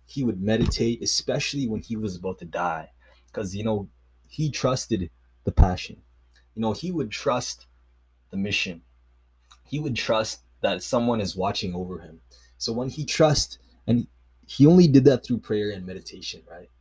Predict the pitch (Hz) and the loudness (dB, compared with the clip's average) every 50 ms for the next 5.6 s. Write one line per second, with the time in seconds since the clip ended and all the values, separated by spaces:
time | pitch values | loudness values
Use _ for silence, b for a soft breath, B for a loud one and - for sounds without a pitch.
0 | _ _ _ _ _ _ _ _ - 120 113 101 90 90 92 98 98 104 104 - | _ _ _ _ _ _ _ _ -10 -8 -8 -8 -8 -6 -6 -4 -2 -2 -2 0
1 | - 110 104 101 98 - - 90 - - - 110 98 95 98 95 92 90 - - | 2 4 4 4 2 0 -2 -4 -2 2 6 8 8 8 8 8 6 4 2 2
2 | 107 98 90 - - 104 104 104 95 - - 104 104 101 95 90 90 90 95 98 | 0 0 0 2 2 4 4 4 2 2 2 2 2 2 2 0 -2 -2 -2 -2
3 | 98 95 95 90 90 - - 95 101 107 110 87 - 95 90 90 - - 87 85 | -2 -4 -6 -8 -10 -8 -6 -4 -4 -4 -4 -6 -8 -8 -10 -10 -10 -12 -14 -12
4 | 87 87 90 87 - 92 87 - _ _ B B B B B B B B _ - | -12 -10 -10 -8 -10 -10 -12 -14 _ _ B B B B B B B B _ 2
5 | 113 113 113 101 98 87 80 82 82 82 - | 4 6 6 6 4 0 0 0 -2 -2 -6